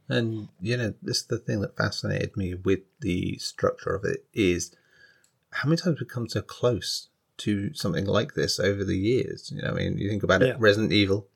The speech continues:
Speaker 1: had that intro scene with live action, you know, beyond that, but, you know,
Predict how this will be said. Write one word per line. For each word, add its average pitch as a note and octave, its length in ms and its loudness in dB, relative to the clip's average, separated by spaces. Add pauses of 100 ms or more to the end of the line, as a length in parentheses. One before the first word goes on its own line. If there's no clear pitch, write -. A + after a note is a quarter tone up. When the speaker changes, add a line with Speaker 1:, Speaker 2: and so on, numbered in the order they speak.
(160)
Speaker 1:
had - 180 2
that - 340 4
intro E2+ 320 0 (180)
scene F#2 480 2
with - 220 -4
live F#2+ 240 2
action, F2+ 480 -2 (840)
you G#2 60 -2
know, G2 120 -2
beyond G2+ 340 0
that, G2 200 0
but, - 220 0
you A#2 60 -6
know, - 120 -4